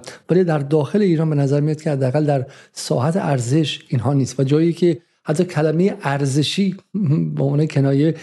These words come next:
ارزشی فحش محسوب می‌شه و یک انگ محسوب می‌شه و در فضای مجازی می‌بینید که بخوام به کسی توهین کنم می‌گن ارزشی. و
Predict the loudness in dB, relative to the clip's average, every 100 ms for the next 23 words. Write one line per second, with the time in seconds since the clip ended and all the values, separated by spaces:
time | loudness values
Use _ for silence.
0 | -18 -10 -4 -2 0 0 0 0 2 0
1 | 0 -4 -4 -4 -6 -6 -4 0 0 0
2 | -2 -6 -8 -4 0 0 -2 -4 -6 -8
3 | -6 -4 -4 -4 -10 -20 -6 0 0 0
4 | 0 0 -2 -2 -2 0 2 0 0 0
5 | 2 0 0 -2 -4 -2 -2 -4 -6 -2
6 | 0 0 -2 -2 0 0 0 -2 -4 -6
7 | -10 -14 -18 -16 -16 -6 0 2 2